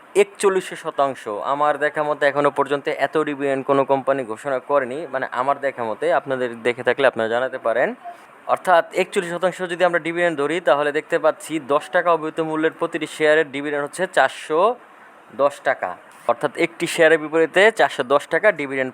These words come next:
পাওয়া যাবে। তো সেই ক্ষেত্রে শেয়ার হোল্ডাররা কিন্তু এই শেয়ারগুলো ক্রয় করলেও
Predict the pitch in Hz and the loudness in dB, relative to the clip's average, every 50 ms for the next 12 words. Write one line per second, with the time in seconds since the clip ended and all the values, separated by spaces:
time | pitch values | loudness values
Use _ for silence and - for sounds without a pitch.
0 | - 127 120 123 127 120 127 120 117 143 185 254 285 - - - - - - - | 2 4 4 4 4 4 2 0 2 2 0 0 0 -4 -10 -20 -20 -20 -20 -20
1 | - - - 151 147 - - 190 196 190 196 185 175 - 190 240 254 - - 175 | -20 -10 -6 -6 -6 -2 0 0 0 0 0 -4 -2 2 2 2 2 4 4 4
2 | 160 160 156 147 151 151 147 143 156 160 156 - 220 233 185 147 156 165 156 - | 6 6 4 2 0 -2 0 0 0 0 2 2 2 2 2 2 0 -2 -2 -2
3 | - - 147 139 135 127 139 139 135 - - 143 139 139 139 - 147 156 190 | 0 2 2 2 2 0 -2 -4 -2 2 2 4 4 2 2 -2 -2 0 0